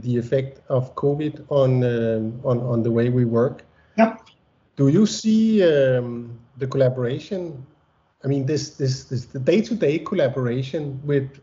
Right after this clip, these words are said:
Speaker 1: the, uh, the key stakeholders in S A P, uh, let's say,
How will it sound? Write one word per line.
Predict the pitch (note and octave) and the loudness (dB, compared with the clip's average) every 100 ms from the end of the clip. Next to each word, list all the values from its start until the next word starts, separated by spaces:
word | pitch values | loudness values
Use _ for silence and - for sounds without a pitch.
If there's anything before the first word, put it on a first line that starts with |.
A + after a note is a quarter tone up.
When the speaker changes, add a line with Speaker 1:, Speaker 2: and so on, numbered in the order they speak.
| _ - C3+ C3+ | _ -20 -12 -6
Speaker 1:
the, | C#3+ C3+ C3 B2+ | -4 0 2 2
uh, | A#2+ A#2 A#2 A#2 | 0 -2 -2 -2
the | B2+ | -4
key | B2+ - F3 F3 F3 _ - | -4 -6 -6 -6 -10 _ -18
stakeholders | - D3+ D3+ D#3+ C#3+ C#3 B2+ | 0 2 2 -2 -2 -2 -2
in | C#3+ | -2
S | B2+ A#2+ | -2 -2
A | C3 | -4
P, | B2 D3 E3+ F3 _ _ _ _ _ _ _ _ | -4 -8 -10 -12 _ _ _ _ _ _ _ _
uh, | D3 C3 B2 A#2+ A#2+ A#2+ B2 - _ C3 | 2 4 4 0 -4 -6 -10 -14 _ -4
let's | B2 - | -4 -2
say, | A#2+ A2+ | -2 -2